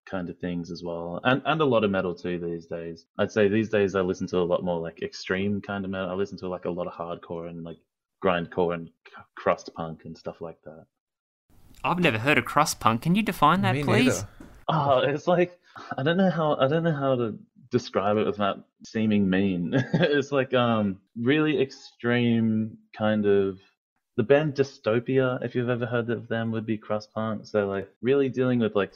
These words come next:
Speaker 1: social
Speaker 3: Dystopia.
Speaker 1: issues, like, poor, but, like, poor and usually coming from pretty bad backgrounds and just dealing with that kind of stuff. But it literally is, like, if you think grindcore is intense, it's, like, some of the most heavy and intense <laughs> music I've ever heard in my life.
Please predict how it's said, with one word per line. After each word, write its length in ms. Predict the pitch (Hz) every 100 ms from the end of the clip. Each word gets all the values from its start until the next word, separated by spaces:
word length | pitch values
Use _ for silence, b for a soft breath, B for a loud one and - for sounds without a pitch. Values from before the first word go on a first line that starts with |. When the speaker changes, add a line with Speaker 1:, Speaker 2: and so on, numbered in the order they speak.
| -
Speaker 1:
social 600 | 71 - 98 104 107 98
Speaker 3:
Dystopia. 80 |
Speaker 1:
issues, 480 | 101 98 95 92 90
like, 160 | 98 90 _
poor, 580 | - 95 92 90 90 87
but, 200 | 90 85
like, 260 | 87 85 _ -
poor 320 | 107 101 101
and 220 | 95 92 -
usually 580 | 107 101 98 98 98 92 -
coming 260 | 98 92 92
from 240 | 92 90 -
pretty 220 | - 101
bad 340 | 90 90 87 85 _ _ -
backgrounds 760 | 87 - 90 87 87 87 85
and 160 | 87 87
just 160 | 90
dealing 260 | 92 87 87
with 120 | 87
that 180 | 90 90
kind 220 | 90 87
of 60 | 87
stuff. 320 | - 90 -
But 180 | 90 87
it 160 | 98 95
literally 520 | 110 110 107 98 95
is, 160 | 95
like, 220 | 92 90 - _ _ _
if 160 | 113 113
you 60 |
think 260 | 107 117 107 - - -
grindcore 640 | 95 95 98 - 92 90
is 120 | 90 87
intense, 640 | 85 85 90 85 85 - -
it's, 320 | 98 82 -
like, 180 | 92 92 - _
some 180 | - 90
of 60 |
the 60 | 90
most 260 | 90 87
heavy 520 | - 95 87 87 87 -
and 120 | 87
intense 680 | 85 87 _ - 95 - -
<laughs> 60 | 104
music 320 | 92 - 101
I've 160 | 92 95
ever 220 | 90 90
heard 200 | 92 90
in 80 | 87
my 100 | 82
life. 340 | 82 82 82